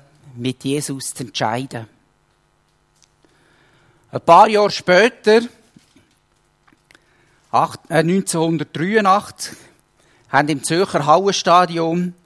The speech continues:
die Christusfestwochen stattgefunden. Oben für oben sind dort siebentausend Leute in die Veranstaltungen gegangen, um im Wilhelm Pals zuzuhören.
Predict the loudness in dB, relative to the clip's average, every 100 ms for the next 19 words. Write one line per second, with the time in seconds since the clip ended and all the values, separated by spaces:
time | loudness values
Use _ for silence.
0 | _ _ _ _ _ _ _ _ -8 -6
1 | -4 -4 -4 -6 -4 -2 -4 -4 -6 -8
2 | -8 -6 -2 -2 -4 -12 -12 -12 -16 -18
3 | _ _ _ _ _ _ _ _ _ _
4 | 2 4 4 4 0 2 4 4 4 0
5 | -2 _ _ _ _ -8 -6 -2 -2 0
6 | 0 0 -2 -4 -8 -4 -2 0 0 0
7 | -6 -18 -20 _ _ _ _ _ _ _
8 | _ -6 -4 2 4 4 2 0 2 2
9 | -2 -8 0 2 2 2 0 0 -4 _
10 | _ _ _ -6 0 0 0 -2 -4 -2
11 | -2 -4 -4 0 2 2 -4 -6 -4 -4
12 | -4 -4 -4 -10